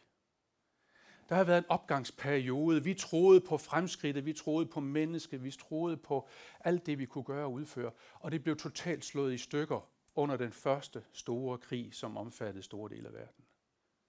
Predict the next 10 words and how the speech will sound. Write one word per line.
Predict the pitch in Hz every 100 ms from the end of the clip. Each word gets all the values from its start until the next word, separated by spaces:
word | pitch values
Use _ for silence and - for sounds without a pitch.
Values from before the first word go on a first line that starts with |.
| _ _ _ _ _ _
Der | 151
stod | - 165 127
de, | 131 127 - _ _ _ _ _ _ _ _ _
kan | -
jeg | 117
huske | 123 -
som | 120
barn, | 120 113 98
og |
sagde, | - 120 120